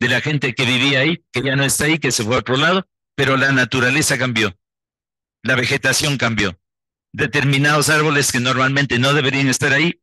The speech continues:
aparecen. Es el caso, por ejemplo, de la chonta, de las palmas. Muchas que aparecen en la zona, pero cuando hay concentraciones, significa que el hombre vivió antes. ¿Por qué les digo esto? Porque van a decir, "Bueno, los arqueólogos no son,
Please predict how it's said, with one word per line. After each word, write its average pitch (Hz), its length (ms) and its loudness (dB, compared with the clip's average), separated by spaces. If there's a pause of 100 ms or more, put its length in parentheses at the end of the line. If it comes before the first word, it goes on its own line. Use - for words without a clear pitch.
aparecen. 107 520 -2 (880)
Es 117 160 -2
el 117 100 0
caso, 127 240 0
por 117 140 0
ejemplo, 113 320 -2
de 98 100 0
la 95 120 0
chonta, 113 440 -4
de 104 120 -2
las 98 180 -2
palmas. 107 540 -2 (440)
Muchas 160 320 0
que 127 200 -2
aparecen 160 480 0
en 151 60 0
la 143 100 2
zona, 143 240 0
pero 110 180 -2
cuando 120 220 2
hay 165 80 0
concentraciones, 156 840 0 (220)
significa 135 520 0
que 123 100 -4
el 127 80 0
hombre 135 240 0
vivió 107 300 0
antes. - 500 -6 (360)
¿Por 135 140 -4
qué 160 120 -2
les 160 140 2
digo 170 180 2
esto? 175 200 0
Porque 131 200 0
van 135 60 2
a - 20 2
decir, 135 220 0
"Bueno, 135 260 2
los 110 160 0
arqueólogos 117 480 -2
no 123 100 -2
son, 123 260 -2